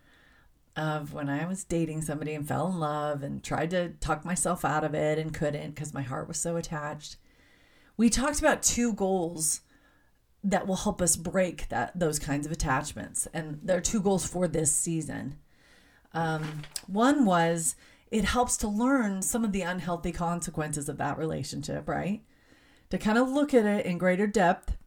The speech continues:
and hopefully that will begin to lessen our grip on that thing. But the second one was to find a deeper and a greater love that will take over that place in our heart. We won't need the lesser thing. We won't need to cling to the chocolate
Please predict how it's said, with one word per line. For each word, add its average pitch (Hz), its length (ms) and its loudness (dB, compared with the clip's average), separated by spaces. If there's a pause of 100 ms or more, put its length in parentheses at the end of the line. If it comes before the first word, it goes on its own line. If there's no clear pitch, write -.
(300)
and 190 140 4
hopefully 208 300 4
that 214 300 6
will 233 100 6
begin 175 420 0
to 190 120 0
lessen 180 360 4
our 165 120 2
grip 160 400 2 (360)
on 165 180 0
that 151 220 -4
thing. 160 280 0 (340)
But 226 160 4
the 220 100 6
second 233 460 2
one 175 240 -2
was 185 120 0
to 202 100 -2
find 196 360 0
a 190 60 0
deeper 180 380 -2
and 160 120 -4
a 160 40 -6
greater 156 340 -2
love 143 480 -4 (800)
that 170 180 2
will 208 140 4
take - 260 6
over 208 640 2
that 160 180 2
place 160 280 0
in 156 80 -6
our 156 120 -2
heart. 156 220 -2
We 202 100 0
won't 202 220 0
need 220 420 2
the 165 100 0
lesser 160 320 -2
thing. 147 280 -8
We 175 120 -4
won't 180 160 -4
need 208 220 2
to 214 60 0
cling 175 300 -6
to 160 80 -2
the 156 100 -4
chocolate - 540 -2